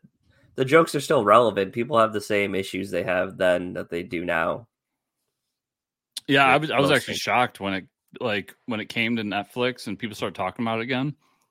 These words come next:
Speaker 2: 'Cause
Speaker 1: Yeah.
Speaker 2: I've, I've, I have the D V Ds. I watch it all the time. It's like, it's
Speaker 1: Yeah.
Speaker 2: comfort food for me.
Speaker 1: Yeah.
Speaker 2: But there's a lot of stuff that people would consider,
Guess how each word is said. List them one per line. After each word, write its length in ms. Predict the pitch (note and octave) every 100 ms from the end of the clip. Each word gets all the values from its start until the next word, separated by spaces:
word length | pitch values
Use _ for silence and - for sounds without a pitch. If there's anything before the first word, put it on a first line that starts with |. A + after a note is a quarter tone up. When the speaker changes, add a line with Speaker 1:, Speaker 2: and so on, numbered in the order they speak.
| -
Speaker 2:
'Cause 140 | G#2
Speaker 1:
Yeah. 60 | G2+
Speaker 2:
I've, 120 | G#3 D3
I've, 240 | D#3+ C#3
I 100 | B2+
have 240 | A#2 A2+
the 80 | G#2+
D 140 | F#2+ G2
V 100 | F#2+
Ds. 260 | F#2+ E2
I 120 | -
watch 320 | G#2 G#2 G2+ F#2+
it 60 |
all 160 | F#2+ F2+
the 60 |
time. 380 | F2 F#2+ F2+ E2+
It's 160 | F2 -
like, 160 | G2
it's 160 | G2 F2
Speaker 1:
Yeah. 40 | -
Speaker 2:
comfort 420 | A2 F#2+ - -
food 240 | F2+ D#2+
for 100 | -
me. 180 | E2+ G2+ _ _ -
Speaker 1:
Yeah. 280 | A#2+ G2+ E2 - _ _ - _ _
Speaker 2:
But 140 | C3 A#2+
there's 200 | F#3+ A3+
a 60 |
lot 260 | D#3 B2+ C3+
of 80 | A2
stuff 320 | - A2+ -
that 160 | F#2 -
people 260 | G#2+ G2+
would 140 | F#2+ F#2
consider, 420 | F#2+ - F#2 F#2